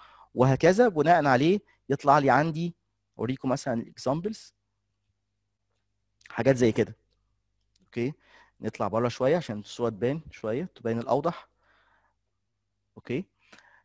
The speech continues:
خلينا نفتح نجيب هنا الليجند، فبيبان لك، يبان، يبان لك عندك على الخريطه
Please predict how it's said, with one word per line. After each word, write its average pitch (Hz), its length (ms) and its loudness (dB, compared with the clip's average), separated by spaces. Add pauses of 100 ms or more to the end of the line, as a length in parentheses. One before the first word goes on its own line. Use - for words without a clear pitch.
خلينا 110 240 -2
نفتح 131 360 -2
نجيب 120 260 -8
هنا 135 180 -4
الليجند، 147 440 -8
فبيبان 120 680 0
لك، 120 240 -4
يبان، 143 300 4
يبان 127 280 2
لك 139 180 -2
عندك 143 380 0
على 113 100 4
الخريطه 185 540 -2